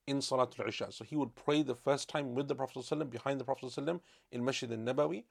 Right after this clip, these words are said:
and then he's going back to his people in Quba, and he's praying with them as the Imam, right? Which is one of the evidences that the scholars use, that it's allowed for a person who,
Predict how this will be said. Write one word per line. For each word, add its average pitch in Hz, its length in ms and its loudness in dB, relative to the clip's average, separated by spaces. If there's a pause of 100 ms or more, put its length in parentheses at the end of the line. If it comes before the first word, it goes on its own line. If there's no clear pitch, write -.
(380)
and 135 120 4
then 160 80 8
he's 147 120 4
going 151 160 2
back 139 240 0
to 165 260 0 (100)
his 123 160 -6
people - 400 -2
in 160 260 0 (420)
Quba, 131 380 6
and 127 140 -4
he's 139 160 -4
praying 143 440 -2 (200)
with 120 200 0
them 143 180 2
as 120 160 -2
the 110 180 -6
Imam, 107 320 0 (320)
right? 139 200 -4
Which 117 180 -6
is 117 200 0 (260)
one 127 140 2
of 123 120 2
the - 80 -8
evidences 123 460 -2
that 104 120 -16
the - 80 -14
scholars 117 420 0
use, 123 180 -4
that 107 120 -2
it's - 160 -8
allowed 120 280 2
for 107 140 -4
a 104 40 -6
person 127 440 0 (800)
who, 127 360 2